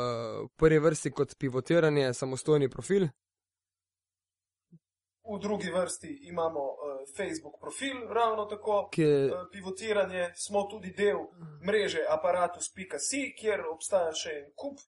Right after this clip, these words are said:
Speaker 2: drugih podkastov. Eh, mrežo aparatus pika si lahko tudi podprete. Eh,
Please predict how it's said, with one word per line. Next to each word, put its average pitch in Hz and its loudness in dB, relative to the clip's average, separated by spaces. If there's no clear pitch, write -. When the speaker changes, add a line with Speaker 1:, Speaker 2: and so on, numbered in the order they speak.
Speaker 2:
drugih 214 -6
podkastov. 196 0
Eh, 170 -8
mrežo 185 -4
aparatus 165 -2
pika - -16
si - -10
lahko - -8
tudi 156 -20
podprete. 220 -6
Eh, 135 -6